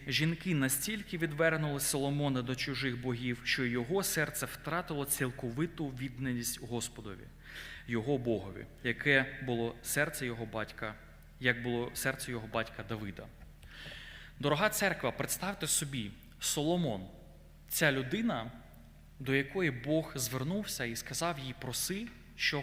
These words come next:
хочеш, я тобі дам все, що ти у мене попросиш».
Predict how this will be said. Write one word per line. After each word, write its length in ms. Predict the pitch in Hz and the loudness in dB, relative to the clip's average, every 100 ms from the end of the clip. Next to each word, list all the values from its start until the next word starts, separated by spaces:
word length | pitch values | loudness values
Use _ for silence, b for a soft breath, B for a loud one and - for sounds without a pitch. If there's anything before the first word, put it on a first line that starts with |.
| - | -2
хочеш, 400 | 143 113 - - - - | -4 -4 -4 -6 -6 -2
я 140 | 131 | 0
тобі 240 | 131 120 127 | 0 -2 -2
дам 280 | 127 123 123 - - | 0 0 -2 -10 -6
все, 380 | - - 143 175 - - - | 0 2 2 0 -4 -14 -4
що 180 | - 117 | -2 -2
ти 320 | - 139 156 - - | -2 -2 -2 -10 -6
у 40 | |
мене 240 | 117 110 110 | -4 -2 -4
попросиш». 560 | - - 131 104 - | -8 -4 0 0 -4